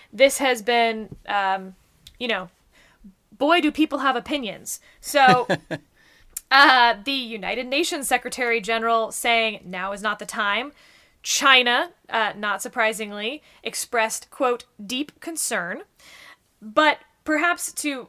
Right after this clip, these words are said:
more surprising, so Bill Gates says halting W H O's funding, uh, is as dangerous as it sounds. Their work is slowing the spread of covid nineteen, and if that work is stopped, no other organization can replace them.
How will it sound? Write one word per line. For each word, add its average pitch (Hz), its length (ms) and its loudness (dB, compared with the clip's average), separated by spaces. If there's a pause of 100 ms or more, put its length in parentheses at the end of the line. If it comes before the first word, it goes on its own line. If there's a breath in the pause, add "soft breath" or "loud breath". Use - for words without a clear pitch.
(120)
more 226 280 -4
surprising, 214 540 -4
so 294 140 -2
Bill 330 260 0
Gates 285 320 0
says 247 200 -2
halting 254 400 -2
W 240 300 0
H 226 160 -4
O's 226 160 -6
funding, 220 520 -4 (180)
uh, - 240 -6
is 220 260 -2
as 208 220 -8
dangerous 247 480 -6
as 247 160 -6
it - 140 -8
sounds. 220 480 -2
Their 214 160 -6
work 226 240 -4
is 254 100 -8
slowing 262 380 -2
the 254 60 -14
spread 233 260 -4
of - 100 -12
covid 214 320 -6
nineteen, 202 580 -8 (320 loud breath)
and 208 120 -8
if 180 80 -8
that 226 200 6
work 240 200 -2
is 220 100 -8
stopped, 233 480 2
no 233 240 -2
other 247 180 -4
organization 220 680 -6
can 220 240 -8
replace 226 400 -6
them. - 280 -14